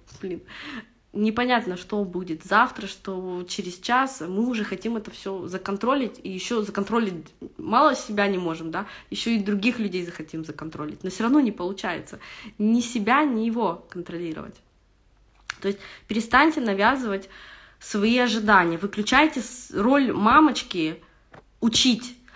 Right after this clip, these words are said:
Мамочка, роль мамы, может включать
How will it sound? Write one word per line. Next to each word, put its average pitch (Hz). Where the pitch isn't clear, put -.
Мамочка, 226
роль 196
мамы, 170
может 262
включать 311